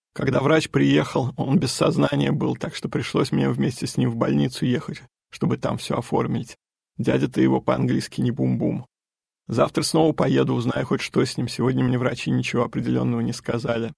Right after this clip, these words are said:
Лера попросила что-нибудь выпить. Колин налила ей красного вина, она поднесла бокал к губам, но пить не стала, поморщилась и поставила обратно на стол, отодвинув подальше. Не могу, перед глазами стоит.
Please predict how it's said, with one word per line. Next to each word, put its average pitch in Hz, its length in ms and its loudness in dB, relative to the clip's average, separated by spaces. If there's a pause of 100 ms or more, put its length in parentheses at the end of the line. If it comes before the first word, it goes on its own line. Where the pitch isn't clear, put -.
(560)
Лера 139 240 2
попросила 143 520 -2
что-нибудь 131 400 -2
выпить. 139 440 -2 (360)
Колин 156 340 4
налила 151 300 4
ей 147 80 2
красного 143 460 0
вина, 135 340 0
она 139 140 -6
поднесла 131 440 -2
бокал 135 380 -2
к 147 80 -4
губам, 139 440 0
но 127 100 -2
пить - 200 -6
не 131 120 0
стала, - 400 -6
поморщилась - 680 -4
и - 40 -6
поставила - 500 -4
обратно 135 360 -4
на 127 160 -4
стол, 131 380 -6 (240)
отодвинув 131 600 -2
подальше. 131 640 -4 (440)
Не 135 140 0
могу, 135 420 -2 (140)
перед - 200 -4
глазами 120 460 -2
стоит. - 500 -8